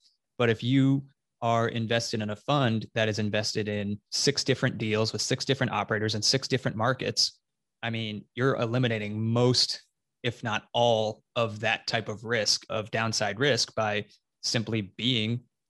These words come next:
in different areas. And oh, by the way, all of these operators have been in the game for twenty-three years, have thousands of units, have unbelievable track records, one point seven billion dollars in assets under management. I mean,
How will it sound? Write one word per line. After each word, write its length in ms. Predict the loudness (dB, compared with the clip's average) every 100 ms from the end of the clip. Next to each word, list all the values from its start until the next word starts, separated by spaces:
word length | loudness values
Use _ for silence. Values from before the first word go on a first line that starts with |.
| -8
in 200 | -8 -6
different 280 | -6 -4 0
areas. 460 | 0 -2 -4 -6 -8 -12 _ _ 0
And 280 | 2 2 2
oh, 100 | 2
by 160 | 4 2
the 100 | 2
way, 200 | 2 2
all 200 | 0 0
of 120 | -2
these 400 | -4 -4 -6 _ _ -4
operators 560 | -2 0 0 0 0
have 200 | 0 0
been 120 | 0 -2
in 80 |
the 60 | -4
game 220 | -4 -4
for 100 | -6
twenty-three 460 | -6 -6 -6 -6 -6
years, 380 | -2 0 0 0
have 180 | -2
thousands 420 | 0 0 0 -2 -4
of 120 | -6
units, 520 | -4 -2 -2 -4 -8 _
have 240 | -2 -2 0 -2
unbelievable 400 | 2 0 0 -2
track 300 | 0 0 -2
records, 320 | -2 -4 -2
one 140 | -2
point 200 | 0 0
seven 240 | 0 0 0
billion 300 | 0 0 0
dollars 380 | 0 0 -2
in 60 | -2
assets 300 | -4 -4 -4
under 160 | -4 -2
management. 420 | -2 -2 -4 -4
I 40 |
mean, 240 | -4 -6